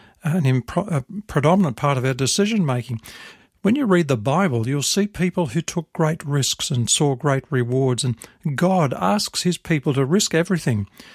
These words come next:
And, uh, for example, Noah. Here was Noah. He built an ark when it n-, had never rained, and people thought he was crazy, but there's old Noah with his three boys cutting down that gopher wood and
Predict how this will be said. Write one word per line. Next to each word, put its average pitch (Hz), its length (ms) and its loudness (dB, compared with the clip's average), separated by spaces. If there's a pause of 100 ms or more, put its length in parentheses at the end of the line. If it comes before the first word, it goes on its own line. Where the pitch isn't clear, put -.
(540)
And, 127 280 2
uh, 135 60 0
for - 180 2
example, 139 420 2
Noah. 127 440 2 (380)
Here 165 200 0
was 160 120 -2
Noah. 120 280 2
He 110 80 0
built 165 260 2
an 131 80 0
ark 135 320 -2
when 113 140 -2
it 110 100 -4 (160)
n-, 135 220 0
had 143 180 -4
never 135 300 2
rained, 123 500 2
and 123 180 -4
people 175 240 -2
thought 139 200 0
he 123 100 -4
was 117 100 -6
crazy, 151 460 0
but - 160 -6 (640)
there's 170 240 4
old 165 260 2
Noah 123 300 0
with 127 160 -6
his 123 160 -2
three 180 300 0
boys 131 380 0
cutting 151 360 -4
down 131 240 -2
that 139 160 -4
gopher 139 360 0
wood 123 300 -2
and 107 160 -2